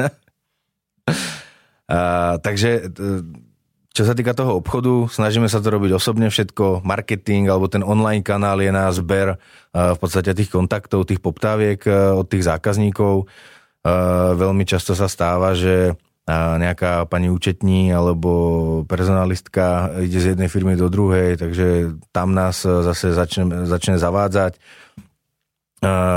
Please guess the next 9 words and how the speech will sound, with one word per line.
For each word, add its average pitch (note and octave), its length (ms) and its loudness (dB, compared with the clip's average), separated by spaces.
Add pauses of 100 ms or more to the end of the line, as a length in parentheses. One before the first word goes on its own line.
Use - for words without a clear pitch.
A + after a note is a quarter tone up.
(240)
alebo F2+ 240 2
doporučenie, F#2 720 0
reference, F2+ 560 0
to F2 160 0
ako E2+ 160 -2
funguje E2+ 320 0
úplne F2 320 0
skvelo. F#2 480 0 (400)
A, E2+ 140 0